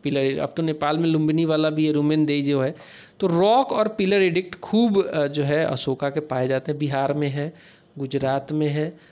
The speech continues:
कहाँ नहीं है, लगभग हर जगह है, ठीक है, और विदेशों में भी है, नेपाल में, अफगानिस्तान जैसी जगह में। The coronation of Ashoka took place four years later after assuming the throne, in which year?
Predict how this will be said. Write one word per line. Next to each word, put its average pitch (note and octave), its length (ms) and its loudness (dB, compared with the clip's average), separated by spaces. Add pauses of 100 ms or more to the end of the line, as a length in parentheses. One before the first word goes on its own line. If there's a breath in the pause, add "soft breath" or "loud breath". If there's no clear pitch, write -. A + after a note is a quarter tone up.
(220 loud breath)
कहाँ G3+ 260 0
नहीं G3 220 2
है, F#3+ 80 2
लगभग G3 360 2
हर F3 140 2
जगह E3 300 0
है, G#3 360 0
ठीक G3+ 200 -4
है, F#3+ 180 2
और D3 440 0 (100)
विदेशों D3 400 -2
में D3 200 0
भी C#3+ 120 -2
है, D3 320 0 (540)
नेपाल C#3 360 -2
में, C#3+ 380 -2
अफगानिस्तान C#3 720 -6
जैसी C#3+ 200 -6
जगह C#3+ 200 0
में। D3 80 -6 (460 loud breath)
The G#3 100 2 (180)
coronation C#4 680 2
of C4+ 180 -10
Ashoka G#3+ 460 2
took A3+ 240 -2 (140)
place E3+ 240 0 (140)
four A3+ 160 4
years F3+ 380 2
later C#3+ 420 0
after D#3 140 -6
assuming D3+ 520 0
the F#3 80 0 (100)
throne, E3 280 2 (500 loud breath)
in F#3 120 2
which A3 260 0
year? D#3 320 0